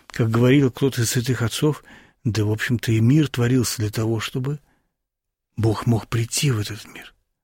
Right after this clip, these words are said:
мог, э, к-, в-, в-, с-, с-, сказать, войти в своё творение". Он приходит не, э, ведь, э, понятно, что для него было, э, открыты все возможности.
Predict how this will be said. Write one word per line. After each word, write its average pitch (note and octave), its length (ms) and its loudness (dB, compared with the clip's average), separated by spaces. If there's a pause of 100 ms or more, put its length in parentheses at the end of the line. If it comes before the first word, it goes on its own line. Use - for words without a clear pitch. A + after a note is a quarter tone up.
(300)
мог, A2+ 380 2 (400)
э, A#2 360 0 (920)
к-, - 140 -8 (240)
в-, B2+ 260 0 (120)
в-, B2+ 520 -6
с-, - 360 -4
с-, C3 240 -6
сказать, - 280 -8
войти B2+ 460 2
в C#3 60 0
своё A#2 220 0
творение". A2+ 540 0 (1400)
Он A#2+ 140 4
приходит C#3+ 580 0
не, C#3 260 6
э, C3 220 0
ведь, B2 340 0
э, C3 140 2 (320)
понятно, C#3 420 2
что - 240 -2
для A2+ 160 2
него B2+ 260 4
было, C3+ 320 0 (300)
э, C3+ 100 -2
открыты C3 500 0
все F#3+ 240 2
возможности. A2+ 760 -2